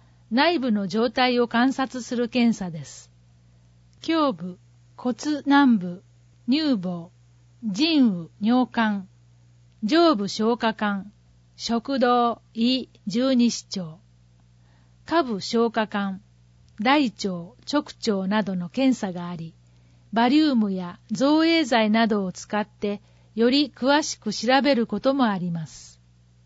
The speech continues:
シーティー、コンピューター断層撮影。シーティーは、体の周りからX線を当てて、体の断面像を観察する検査です。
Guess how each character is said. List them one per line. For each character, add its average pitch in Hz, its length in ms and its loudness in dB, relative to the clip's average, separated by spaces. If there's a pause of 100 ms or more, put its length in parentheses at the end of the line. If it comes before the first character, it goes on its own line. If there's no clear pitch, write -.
(1900)
シ 320 340 0
ー 302 80 -2
テ - 120 -2
ィ 226 260 0
ー、 - 20 -20 (800)
コ 302 160 -2
ン 339 140 -10
ピ 311 100 2
ュ 320 160 4
ー 240 40 -4
タ 190 300 -6
ー 180 80 -14
断 254 260 0
層 285 280 -2
撮 262 380 -6
影。 170 300 -10 (1200)
シ 320 260 0
ー 311 60 -2
テ 311 100 -2
ィ 294 160 4
ー 226 40 2
は、 190 260 -4 (260)
体 285 380 2
の 285 120 0
周 262 320 2
り 254 120 -6
か 240 140 -4
ら 240 180 -2
X 247 440 -6
線 277 340 0
を 254 180 0
当 208 80 -4
て 233 140 -4
て、 214 260 -6 (460)
体 285 340 2
の 277 140 0
断 285 260 0
面 302 280 -2
像 196 320 -4
を 180 40 -10
観 233 280 -2
察 240 280 -8
す 233 140 -10
る 220 140 -4
検 233 260 0
査 180 140 -12
で 165 120 -14
す。 - 280 -20